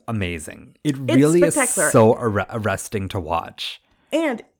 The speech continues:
Speaker 2: it comes at the perfect time.
Speaker 1: Yeah.
Speaker 2: Like, normally, in a lot of the movies we've watched where they've been, like,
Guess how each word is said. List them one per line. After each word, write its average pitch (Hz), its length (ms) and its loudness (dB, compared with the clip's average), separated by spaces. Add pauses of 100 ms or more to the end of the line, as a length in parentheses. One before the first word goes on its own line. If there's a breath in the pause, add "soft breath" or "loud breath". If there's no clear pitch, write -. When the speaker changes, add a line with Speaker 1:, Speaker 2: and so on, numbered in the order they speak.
Speaker 2:
it 311 160 0
comes 349 320 0
at 523 180 4
the 453 180 2
perfect - 580 -2
time. 202 320 0
Speaker 1:
Yeah. 110 280 2
Speaker 2:
Like, - 100 -4
normally, 285 580 -2 (320 loud breath)
in 247 80 0
a 254 60 4
lot 208 240 4
of 285 40 0
the 359 60 0
movies 240 320 0
we've 202 160 -2
watched 170 300 -4
where 180 140 0
they've 180 200 0
been, 180 220 -2
like, 165 200 -4